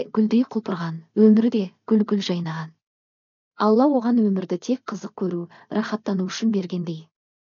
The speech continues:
Ағасы да соның айдауында. Әулеттің кенжесі болған соң қара шаңырақпен ата-ананың иесі солар болуы керек қазақы дәстүр бойынша.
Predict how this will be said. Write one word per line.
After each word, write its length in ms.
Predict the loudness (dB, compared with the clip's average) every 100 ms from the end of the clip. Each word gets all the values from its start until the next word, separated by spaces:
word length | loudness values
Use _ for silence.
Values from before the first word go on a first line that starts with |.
| _ _ _ _ -4
Ағасы 400 | 0 0 0 -2
да 80 | -2
соның 380 | 0 2 2
айдауында. 480 | 2 2 0 -2 -6 -10 _ _ _ _ _ _ _ _ _ 2
Әулеттің 440 | 4 4 4 2 2
кенжесі 440 | 2 2 -2 -2
болған 300 | -2 0 -2
соң 220 | 0 -2 0
қара 220 | -4 -2
шаңырақпен 540 | -4 -4 -6 -2 -2 -2
ата-ананың 560 | -6 -4 -4 -2 -2
иесі 380 | -4 -8 -8 -8 -6
солар 360 | -4 -4 -4
болуы 300 | -6 -6 -6 -6
керек 300 | -6 -6 -8
қазақы 400 | -8 -6 -8 -8
дәстүр 400 | -8 -8 -10 -6
бойынша. 460 | -6 -6 -6 -10